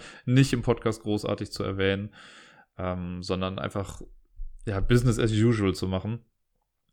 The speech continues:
Aber dann kam halt irgendwann so dieses, okay, dann haben Leute schon gefragt, so, „Ey, was ist denn da eigentlich los, ne? Und du erwähnst dies und jenes, ist alles okay?“ Und wenn Leute mich sowas gefragt haben, dann hab ich das auch erzählt,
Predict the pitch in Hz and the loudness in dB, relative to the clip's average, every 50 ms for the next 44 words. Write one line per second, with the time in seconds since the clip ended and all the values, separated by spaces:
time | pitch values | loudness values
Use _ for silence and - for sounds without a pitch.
0 | - - - 95 95 98 95 95 98 95 101 101 98 104 101 - 107 107 107 101 | -20 -12 -8 -2 0 0 0 0 -2 -2 0 0 2 2 2 0 0 0 -2 -2
1 | 101 107 104 104 104 101 - 101 98 - 104 98 - 95 101 113 117 120 120 117 | -4 -4 -6 -6 -6 -6 -6 -6 -4 -4 -4 -2 -2 -2 0 4 6 6 6 6
2 | - - 117 107 - - 113 - - 85 98 101 110 107 98 95 - 104 - 92 | 4 0 -2 -2 -2 -4 -4 -4 -4 -4 -2 -2 -2 -2 -4 -6 -8 -10 -10 -8
3 | 87 87 92 117 127 127 131 127 - 117 113 - 127 120 120 120 - - 101 104 | -6 -4 -2 -2 -2 -4 -4 -6 -8 -8 -6 -2 -2 -2 -2 -2 -4 -6 -6 -4
4 | 107 113 113 110 110 104 101 101 - 101 101 95 98 98 101 - - 117 113 - | -2 -2 -2 -4 -4 -6 -8 -8 -6 -4 -4 -4 -4 -4 -6 -6 -6 -6 -6 -6
5 | - 107 107 113 123 127 123 123 - - 98 - - - 98 - 117 - - 165 | -6 -4 -2 -2 0 0 -2 -2 -4 -6 -10 -10 -8 -8 -8 -8 -2 4 6 6
6 | 170 165 170 165 - - - - - - - - - - - - _ _ 110 110 | 6 6 4 0 -6 -12 -12 -14 -14 -16 -20 -20 -20 -20 -20 -20 _ _ 0 2
7 | 117 113 120 123 127 - 127 113 - 120 120 113 - - - 107 117 - - 113 | 6 8 10 8 8 6 2 -2 0 0 -2 -2 -2 -2 0 0 0 2 -2 -4
8 | 101 95 101 101 107 - 92 - 101 - - - - - - 104 104 92 85 - | -4 -4 -6 -6 -6 -6 -6 -6 -6 -4 -4 -4 -2 -2 0 0 2 0 0 -2
9 | - | -6